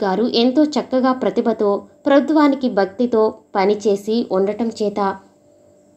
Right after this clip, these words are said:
ఎంఎస్ఎం రైల్వే వారికి చీఫ్ ఇంజనీర్ అయిన రెండేళ్లకు పంతొమ్మిది వందల ఇరవై నాలుగవ సంవత్సరంలో నైట్ బిరుదం పొంది సర్ ఎడ్వర్డ్ కార్లైల్ గారు కేసీఐ అయ్యారు. వీరిని ముఖ్య ఇంజనీరు చేయటంతో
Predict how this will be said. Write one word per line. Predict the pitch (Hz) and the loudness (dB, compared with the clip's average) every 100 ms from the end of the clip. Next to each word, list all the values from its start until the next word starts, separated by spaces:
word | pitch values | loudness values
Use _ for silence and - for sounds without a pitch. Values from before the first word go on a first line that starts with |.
| - | 2
ఎంఎస్ఎం | 226 226 226 220 220 208 - | 4 4 2 0 0 0 -2
రైల్వే | 208 208 226 240 | 2 4 4 4
వారికి | 220 208 196 254 269 - | 4 2 -2 -2 -4 2
చీఫ్ | 320 330 285 | 2 2 2
ఇంజనీర్ | 247 247 240 226 - | 2 4 4 2 -2
అయిన | 208 208 | -2 0
రెండేళ్లకు | 202 196 196 214 240 233 202 - - - - | 2 2 2 2 0 0 -2 -2 -12 -20 0
పంతొమ్మిది | 285 285 330 320 302 | 2 4 6 6 4
వందల | 254 247 | 4 4
ఇరవై | 233 208 208 254 | 4 2 2 2
నాలుగవ | 247 226 226 202 | 2 0 -2 -4
సంవత్సరంలో | 202 196 202 202 220 208 202 190 - _ _ _ - | -4 -4 -4 -4 -4 2 2 2 -4 _ _ _ 0
నైట్ | 240 233 254 | 4 6 4
బిరుదం | 247 233 214 214 208 | 2 2 2 0 -2
పొంది | 202 202 214 | -2 0 -2
సర్ | 233 208 196 190 - _ _ - | -4 -2 -2 -2 -10 _ _ 0
ఎడ్వర్డ్ | 247 240 254 254 226 | 2 4 4 4 2
కార్లైల్ | 226 226 208 214 226 214 | 2 4 4 4 0 0
గారు | 208 196 220 285 - _ - | 0 0 0 -2 -6 _ -2
కేసీఐ | 262 254 254 254 240 208 208 214 | 2 4 2 -2 -2 -2 -2 -2
అయ్యారు. | 208 190 202 202 202 196 - _ _ _ - | -4 -2 0 2 2 0 -14 _ _ _ 2
వీరిని | 320 311 | 4 6
ముఖ్య | 302 285 277 339 | 4 2 2 4
ఇంజనీరు | 311 277 262 254 247 | 6 4 4 2 2
చేయటంతో | 247 220 220 233 226 208 202 | 0 0 2 0 -2 0 0